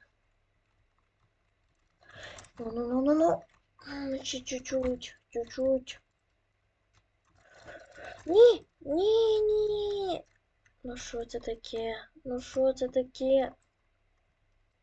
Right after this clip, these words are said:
О, ні, ну що це таке?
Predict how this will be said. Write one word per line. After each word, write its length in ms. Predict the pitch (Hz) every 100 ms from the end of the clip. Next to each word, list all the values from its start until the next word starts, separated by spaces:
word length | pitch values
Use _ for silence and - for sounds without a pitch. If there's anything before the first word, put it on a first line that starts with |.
| _ _ _ - - - _ - - - _ _ _ _ _ _ - - - _ _ 339 330 349 330 330 _ _ _ - - - - - _ _ _ 381 381 370 349 339 339 _ _ _ 453 440 381 359 359 359 _ _ _ _ _ _ _ _ _ _ _ _ _ -
О, 420 | 240 254 240 240 254
ні, 500 | 269 285 294 302 285
ну 160 | 269
що 320 | - - 311
це 140 | 294 285
таке? 840 | 285 277 - - 294 294 277 247